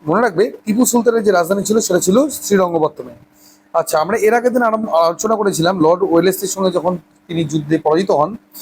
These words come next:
তখন সতেরোশো বিরানব্বই সালে শ্রীরঙ্গপত্তমের কিন্তু সন্ধি হয়েছিল।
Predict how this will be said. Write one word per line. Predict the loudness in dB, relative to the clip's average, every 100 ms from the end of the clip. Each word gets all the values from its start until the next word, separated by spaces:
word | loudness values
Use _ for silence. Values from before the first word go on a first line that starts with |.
| -20 _ _
তখন | -4 -2 -4 -8 _ _ _ _ _ -8
সতেরোশো | -4 -2 0 0 0 0
বিরানব্বই | 2 0 0 0 0
সালে | 0 0 -2 -4 _ _ _
শ্রীরঙ্গপত্তমের | -4 0 2 2 2 0 0 0 -2 0
কিন্তু | 0 0
সন্ধি | 0 -2 2
হয়েছিল। | 2 2 -4 -12